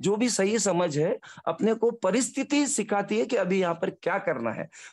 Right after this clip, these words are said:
तो जैसा जैसा हमारा समझ और सही समझ डेवलप होगी, वैसा हम काम करते रहेंगे। फिर मा-, भैया वहां पे आ जाते हैं दया, कृपा, करुणा। दया, कृपा, करुणा तो एकदम,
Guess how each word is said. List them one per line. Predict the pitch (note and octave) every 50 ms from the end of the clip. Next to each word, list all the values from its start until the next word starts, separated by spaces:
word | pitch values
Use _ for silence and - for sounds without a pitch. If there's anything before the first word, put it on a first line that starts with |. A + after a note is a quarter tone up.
| -
तो | G#3 G#3+ G#3
जैसा | D3+ D#3+ D3+ D3+ - B3+ C#4
जैसा | A#3+ B3 A#3+ A#3 - B3+
हमारा | B3+ B3 A#3 G3+ G3 F#3 F3+ F3+ F#3 G3 - - - - _ -
समझ | - - F3+ F3 F#3 A3+ F4+ D#4 - - - - -
और | - D#3+ D#3+
सही | D#3 - - D#3+ E3+ F3 A3 G#3+
समझ | - G3+ F3+ E3+ F3+ F#3+ - - - - - _ _ -
डेवलप | C#3 C#3 B2+ C#3 D3+ D#3 D#3
होगी, | C#3+ D3+ C#3 C#3 C3
वैसा | G#2+ G#2+ C3 C3 - - B2
हम | B2 B2 G#2+
काम | - - A2 A2 G#2+
करते | - - G2 - - -
रहेंगे। | - - - - - _ _ - - - - _ -
फिर | C4 C4
मा-, | B3 B3 B3 A#3 F3+ D3+ G3 F#3 F3 F#3+
भैया | G#3 A3+ A#3+ A#3+
वहां | A3 G3+ F#3+ G#3
पे | G#3 A3+ G#3
आ | G3 F#3+
जाते | F3 F#3 F3 F#3+ G#3
हैं | G3+ D#3+
दया, | D3+ D3 D#3 F3 F#3+ F#3+
कृपा, | F#3+ F3 E3+ E3+ F3 E3+
करुणा। | E3 - C#3+ B2+ B2+ B2 B2 G#2 F#2+ _ _ _ _ _ _ _ _ _ _ _ _ _ _ _ _ D3+
दया, | D3 F#3+ G3+ A#3 C4 C#4
कृपा, | C#4 C4+ C4 B3+ C4 C4+ C4+
करुणा | C4+ C4 A#3+ A#3 A#3+ A#3+ C4 C4+
तो | C4+ C4+ B3+ B3+
एकदम, | B3 A3+ G#3+ G#3+ G#3 F#3+ E3+ B3+ C4+ C4+